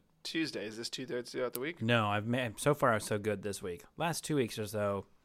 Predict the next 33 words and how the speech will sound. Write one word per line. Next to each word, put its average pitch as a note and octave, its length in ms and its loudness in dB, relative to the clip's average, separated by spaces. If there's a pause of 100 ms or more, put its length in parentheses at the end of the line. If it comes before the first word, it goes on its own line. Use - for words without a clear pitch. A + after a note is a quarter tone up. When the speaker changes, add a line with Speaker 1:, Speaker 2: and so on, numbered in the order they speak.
(260)
Speaker 2:
about A#2+ 200 2
Thursday A#2+ 320 2
afternoon, G#2 580 0
it's G2 160 -6
like, E2+ 280 -6 (840)
"Oh A#2 160 -6
man, A#2+ 400 -4 (420)
it's B2+ 140 -8
only B2 220 0
Thursday." B2 640 -6 (380)
<laughs> D#3+ 60 2 (560)
Speaker 1:
Yeah, C3+ 160 2
that's C#3 240 4
tough. C3 300 2 (340)
We C#3 120 -2
usually, F3+ 520 0 (300)
usually F3 280 2
we C#3+ 100 0
get C#3 100 2
to C3+ 80 -4
Thursday B2 360 0
or A#2 60 0
Friday A#2 320 4
before C3 300 0
this C#3+ 100 -8
happens, D#3 500 0 (760)
but C3 120 0
my A#2 120 0
wife A2+ 240 0
works A#2+ 180 -4
from A2+ 160 -12
home, A2+ 380 -6 (540)
and A2+ 580 -4